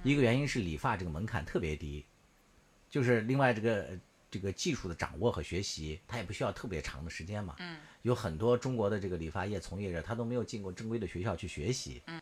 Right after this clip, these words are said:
Speaker 1: 就处于一个相对的很激烈的一个状态。呃，就普遍的来讲呢，这个理发的这个单价的这个毛利率是比较低的。一般的一个理发师，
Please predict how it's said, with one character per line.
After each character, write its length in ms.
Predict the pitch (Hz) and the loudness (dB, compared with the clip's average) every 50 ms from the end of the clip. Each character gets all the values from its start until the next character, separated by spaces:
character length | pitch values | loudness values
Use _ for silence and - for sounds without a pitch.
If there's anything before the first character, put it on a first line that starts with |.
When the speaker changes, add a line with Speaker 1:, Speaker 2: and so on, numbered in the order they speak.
| - - | -12 -16
Speaker 1:
就 80 | - - | -16 -12
处 200 | - - - 82 | -10 -8 -6 -4
于 140 | 80 87 98 | -4 -2 -2
一 100 | 101 104 | -4 -2
个 160 | 104 101 90 | -2 -2 -4
相 300 | 80 - - 139 139 143 | -2 -2 -2 -2 -2 -2
对 160 | 143 151 123 90 | -2 -2 -2 0
的 160 | 87 80 71 | -2 -2 -4
很 180 | - - 69 | -6 -8 -10
激 200 | 67 - - 143 | -8 -4 -2 2
烈 180 | 156 180 165 107 | 2 4 2 2
的 60 | 87 | 0
一 120 | 80 73 73 | -2 -4 -6
个 120 | 82 80 | -8 -8
状 280 | - - 127 104 82 78 | -4 -2 -2 -2 -2 -4
态。 240 | - 76 73 64 - - - - - | -8 -8 -10 -10 -12 -16 -20 -20 -20
呃， 80 | - - - - | -18 -18 -10 -4
就 80 | - - | -4 -4
普 260 | - - - - 98 | -4 -4 -4 -2 2
遍 220 | 85 156 202 202 139 | 6 6 6 6 4
的 220 | 98 85 71 - - | 2 0 0 -2 -4
来 160 | - 82 82 85 | -4 -2 -2 -2
讲 180 | - 92 - - 87 | -2 -4 -8 -8 -10
呢， 140 | 82 76 76 | -12 -12 -10
这 80 | 80 85 | -8 -6
个 80 | 85 80 | -6 -6
理 180 | 80 85 80 | -4 -6 -4
发 180 | - - 110 101 | 0 0 0 0
的 80 | 92 | 0
这 80 | 85 82 | -2 -4
个 60 | - | -4
单 320 | - - 139 139 143 151 147 | 0 2 4 4 4 4 4
价 200 | 165 143 107 92 | 6 6 6 6
的 140 | 90 85 | 4 2
这 80 | 80 92 | 0 -2
个 80 | 80 82 | -2 -2
毛 220 | 82 76 82 110 | 0 0 2 2
利 120 | 127 120 117 | 2 2 2
率 220 | 135 127 95 73 67 | 2 2 0 0 -2
是 280 | - - 104 87 76 - | -4 -4 -4 -4 -4 -6
比 80 | - - | -8 -10
较 160 | - - - - | -8 -8 -8 -6
低 220 | - 117 123 151 | -2 0 2 2
的。 180 | 127 101 - - - - - _ _ _ - - - - - - - - _ | 2 2 0 -2 -6 -16 -20 _ _ _ -20 -20 -20 -20 -20 -20 -20 -10 _
一 100 | - 135 | 2 4
般 160 | 127 156 160 | 6 6 6
的 100 | 156 139 | 6 4
一 80 | 113 110 | 2 4
个 120 | 110 120 | 4 4
理 160 | 104 87 80 73 | 2 2 0 0
发 200 | - 113 92 90 | 2 2 2 2
师， 360 | - - 120 117 120 120 | 2 2 4 4 4 4